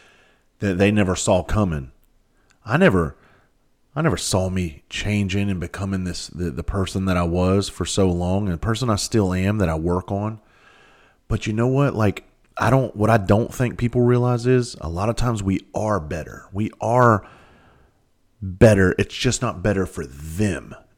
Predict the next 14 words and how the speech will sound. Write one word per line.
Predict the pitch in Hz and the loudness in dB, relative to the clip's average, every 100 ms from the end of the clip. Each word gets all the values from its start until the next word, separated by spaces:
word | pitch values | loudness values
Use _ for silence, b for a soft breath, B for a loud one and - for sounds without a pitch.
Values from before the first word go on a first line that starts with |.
| - | -8
And | 92 | -4
that's | 113 127 123 | 0 0 0
what | 110 | 0
I | |
want | 104 101 90 | 0 0 -4
to | - | -2
place | 92 - - | -4 -4 -8
emphasis | 95 95 - 82 | -6 -6 -6 -8
on | 90 82 | -8 -8
today. | 85 82 78 62 _ _ _ _ _ _ _ _ _ _ _ _ _ _ _ _ _ _ _ _ _ | -8 -8 -8 -12 _ _ _ _ _ _ _ _ _ _ _ _ _ _ _ _ _ _ _ _ _
We | 113 120 | 4 6
try | 139 - 151 131 | 6 4 4 4
so | - - 123 | 4 6 6
hard | 92 104 101 78 73 | 6 4 4 2 -2